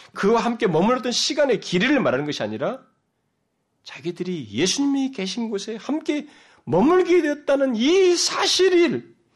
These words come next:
이 순간을 잊을 수가 없었고, 또 예수님을 만나서 함께 유하게 된 것이 자신들에게 인생의 전환점이 되었기 때문에 이걸 기록한 거예요, 결국. 그렇게 봐야 돼요.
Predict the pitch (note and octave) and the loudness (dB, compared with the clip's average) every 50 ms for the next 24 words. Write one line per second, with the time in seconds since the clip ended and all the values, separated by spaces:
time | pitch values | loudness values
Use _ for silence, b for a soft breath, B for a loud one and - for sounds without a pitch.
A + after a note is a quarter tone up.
0 | _ _ - A#3 D4 F4+ G4 G4 - - - F4 F4 E4+ D#4+ E4 D4+ D4 C4 G#3 | _ _ -2 2 4 4 4 4 2 2 0 0 2 4 4 4 4 4 2 2
1 | G#3+ G#3+ A#3 C4 A#3 - A#3 A3 G#3 - - - A2+ A2 - - E3+ F#3+ F#3+ _ | 0 0 -2 -4 -4 -6 -6 -6 -6 -6 -6 -8 -14 -18 -16 -18 -18 -18 -18 _
2 | _ _ _ _ _ _ _ _ _ _ _ _ _ _ _ _ _ _ _ - | _ _ _ _ _ _ _ _ _ _ _ _ _ _ _ _ _ _ _ -8
3 | D3 D3+ D3+ - - C#3 C#3+ C#3+ - D3 C#3+ C3+ B2+ B2 B2+ C3 C3+ C3+ - - | -8 -8 -8 -6 -4 -4 -2 -2 -2 -2 -2 -2 -2 -2 -4 -4 -6 -6 -8 -10
4 | C3+ C3 C3 C3+ - - B3+ D4+ D4 D4 E4+ D4 A#3+ D#3 C3 C#3+ F#3 A3+ C4 B3+ | -14 -14 -16 -12 -4 -2 0 0 0 0 0 0 0 -2 -2 -2 -2 -2 0 0
5 | D#4+ D#4 A#3 D#3+ B2 A#2+ - - D3 G#2+ B B B B B B B - - F#3+ | 0 0 0 -2 -2 -2 -4 -4 -6 -6 B B B B B B B -6 -2 -2
6 | F#3+ A#3 E4+ F4 E4+ E4+ E4 D#4 D4 D4 C#4+ A#3 G3 B3+ C#4 C4 C#4 C#4 C4 B3+ | 0 2 2 2 2 2 0 0 0 0 0 2 2 2 2 0 0 0 0 -2
7 | B3+ B3+ - - D3+ C#3+ F3+ B3 D#4+ D#4+ - F#4 F#4 F4+ F#4 - - - G3+ A3 | -2 -4 -4 -2 0 2 4 4 4 2 2 2 4 4 2 2 2 0 0 0
8 | - B3+ - - B2+ G2 F#2 F#2 A2 C3 G#2+ D#2+ _ _ _ _ _ _ C#3+ E3+ | -2 -6 -8 -8 -8 -10 -10 -10 -12 -12 -12 -14 _ _ _ _ _ _ -10 -8
9 | F#3 - - - - - - B2+ B2+ D3 - - _ _ G2 _ _ _ _ _ | -8 -10 -12 -16 -20 -20 -20 -20 -20 -20 -20 -20 _ _ _ _ _ _ _ _
10 | _ _ _ _ _ _ _ _ _ _ _ _ _ _ _ _ - - G3 - | _ _ _ _ _ _ _ _ _ _ _ _ _ _ _ _ -16 -14 -14 -14
11 | - - - - - - - - - | -18 -20 -20 -20 -20 -20 -20 -20 -20